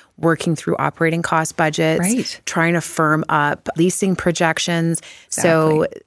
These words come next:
Speaker 1: the reporting that some of these landlords are doing internally right now, it's a lot of work. And
Speaker 2: Yes.
Speaker 1: so if you see very tired landlords right now, it's because they are doing their day job plus, you know,
Speaker 2: <laughs>
Speaker 1: obviously doing the budget cycle, which I guess technically falls in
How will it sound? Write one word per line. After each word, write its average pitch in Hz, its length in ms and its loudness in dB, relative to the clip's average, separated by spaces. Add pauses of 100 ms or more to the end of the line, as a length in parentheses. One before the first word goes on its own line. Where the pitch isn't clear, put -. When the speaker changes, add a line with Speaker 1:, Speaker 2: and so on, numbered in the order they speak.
Speaker 1:
the 175 80 4
reporting 190 680 2
that 160 280 0
some - 140 -2
of 160 80 2
these 156 180 -2
landlords 151 380 0
are 147 80 -2
doing 147 560 -2 (420)
internally 170 520 0
right 151 160 0
now, 143 460 -2
it's - 140 -4
a 175 60 -2
lot 151 260 -2
of 143 160 -8
work. 123 460 -10
And 156 120 2
Speaker 2:
Yes. 131 120 2
Speaker 1:
so 147 140 2
if - 240 -2
you 175 80 2
see 170 240 0
very 160 240 0
tired 160 480 -2
landlords 147 600 -2
right 143 200 -4
now, 139 340 -4
it's - 200 -4
because 156 360 -4
they 151 160 0
are 143 300 0 (320)
doing 160 320 2
their 147 100 2
day 220 220 2
job 151 340 0 (160)
plus, - 500 -2 (280)
you 160 80 0
know, 143 200 0
Speaker 2:
<laughs> - 40 -2
Speaker 1:
obviously 143 360 0
doing 147 220 0
the 143 100 0
budget 139 320 -4
cycle, 143 360 -6
which 156 160 -4
I 170 80 0
guess 175 340 -2
technically 202 480 -2
falls 143 420 -4
in 143 460 -8